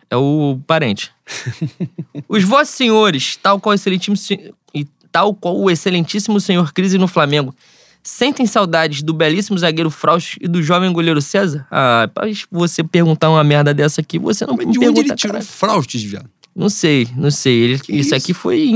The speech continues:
Speaker 1: obsessor todinho. Pedro Mibiele. Rico.
Speaker 2: Esse nome é foda.
Speaker 1: Rico italiano, tá?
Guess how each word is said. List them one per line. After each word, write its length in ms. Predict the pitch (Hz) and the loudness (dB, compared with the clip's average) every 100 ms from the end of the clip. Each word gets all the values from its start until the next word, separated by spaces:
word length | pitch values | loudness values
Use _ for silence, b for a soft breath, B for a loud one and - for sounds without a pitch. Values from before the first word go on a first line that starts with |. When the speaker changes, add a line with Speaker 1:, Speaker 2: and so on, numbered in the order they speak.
| 190 | 2
Speaker 1:
obsessor 540 | 170 165 175 180 - 202 | 2 2 2 0 0 -2
todinho. 440 | - 214 156 139 b b b b b b b b _ _ _ - _ - | 0 2 2 0 b b b b b b b b _ _ _ -20 _ 2
Pedro 300 | 247 240 233 | 2 4 0
Mibiele. 680 | 220 160 156 131 113 104 107 _ _ _ _ _ _ _ | 0 2 2 2 0 -4 -10 _ _ _ _ _ _ _
Rico. 480 | - 117 147 269 285 - - | -4 -2 -2 -4 -4 -8 -14
Speaker 2:
Esse 280 | 113 - 107 | -10 -8 -6
nome 200 | 101 113 | -4 -4
é 40 | |
foda. 260 | 87 - 95 | -4 -12 -14
Speaker 1:
Rico 460 | 92 131 208 - - | -2 0 0 -2 -4
italiano, 680 | 220 196 208 294 359 139 117 - | -2 0 0 2 2 2 0 -2
tá? 220 | 135 226 | -2 -2